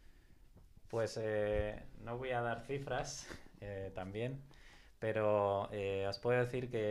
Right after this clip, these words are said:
eh, tampoco tengo mucho ahorrado, porque, eh, como he dicho, pues, eh, en los últimos años de mi vida, pues, he estado, eh, viajando también mucho tiempo, entonces viajando gastas dinero y no ingresas.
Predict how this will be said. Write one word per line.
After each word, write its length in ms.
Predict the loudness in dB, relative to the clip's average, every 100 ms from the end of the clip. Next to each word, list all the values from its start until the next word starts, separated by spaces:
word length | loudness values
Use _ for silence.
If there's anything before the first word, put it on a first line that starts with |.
| 2 2 0 -2 -4
eh, 340 | -6 -6 -4 -4
tampoco 300 | -2 -2 0
tengo 220 | 0 0
mucho 320 | 0 -2 0
ahorrado, 460 | 0 2 2 2 0
porque, 840 | -6 -8 -6 -4 -4 -6 -8 -8 -8
eh, 60 | -10
como 460 | -10 -8 -8 -8
he 60 | -8
dicho, 380 | -8 -8 -8 -6
pues, 200 | -8 -8
eh, 260 | -8 -8 -8
en 60 |
los 160 | -8 -10
últimos 300 | -10 -8 -8
años 220 | -6 -4
de 60 | -4
mi 140 | -4
vida, 240 | -6 -6 -6
pues, 200 | -6 -10
he 20 |
estado, 600 | -8 -6 -6 -6 -8 -10 -6 -6 -4 -8 -14 -12
eh, 240 | -8 -6
viajando 540 | -6 -4 -2 -2 -2 -4
también 300 | -6 -6 -6
mucho 280 | -8 -10 -8
tiempo, 460 | -6 -6 -6 -4
entonces 300 | -4 -6 -6 -4
viajando 440 | -4 -4 -4 -2
gastas 280 | -2 -4 -6
dinero 420 | -6 -4 -4 -4
y 80 | -8
no 140 | -10 -10
ingresas. 640 | -8 -8 -8 -10 -18 -20